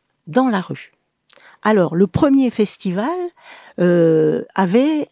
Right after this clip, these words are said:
comme thème les différentes ethnies du Havre. Il y en avait soixante-dix-sept.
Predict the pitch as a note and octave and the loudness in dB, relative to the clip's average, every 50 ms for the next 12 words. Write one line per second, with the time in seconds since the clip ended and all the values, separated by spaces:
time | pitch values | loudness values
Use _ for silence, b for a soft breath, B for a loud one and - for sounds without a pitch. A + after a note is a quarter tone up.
0 | _ - - A#3 G3+ F3+ E3+ E3 _ - C4 C#4 D#4 D#4+ E4+ D#4+ E4 E4+ - b | _ -6 -4 -2 0 0 -2 -2 _ -2 -2 -2 -2 -2 -2 -2 -4 -6 -8 b
1 | b b b b E3+ F#3 G#3+ F#3 F3+ C#4+ C#4+ - - C4+ B3 A#3 A3+ G#3+ G3+ E3+ | b b b b 0 0 0 2 0 -2 -2 0 0 0 0 0 0 0 0 0
2 | G3 G#3+ G3 - - B3 C#4 D#4 B3+ G#3+ A#3 A3+ G#3+ G3 F3 E3+ D3+ D3 C#3+ C#3+ | 0 -2 -2 0 2 2 4 4 2 2 2 2 2 0 -2 -4 -6 -8 -10 -12
3 | - _ - E3 G3+ G#3+ G#3 G3+ G3+ G3 A#3+ D4 D#4 - - - - - C4+ D#4+ | -16 _ -2 0 2 2 2 2 0 0 0 -2 -4 -4 -8 -10 -6 -2 0 0
4 | E4+ - - - - - D#4 E4+ F4 D#4 B3 F#3+ E3+ A3 B3+ B3+ - - - - | 0 -2 -4 -6 -6 -4 -2 0 0 0 -2 -4 -4 -6 -8 -8 -8 -8 -4 -4
5 | G3+ F#3+ - _ _ - - _ | -4 -4 -6 _ _ -20 -20 _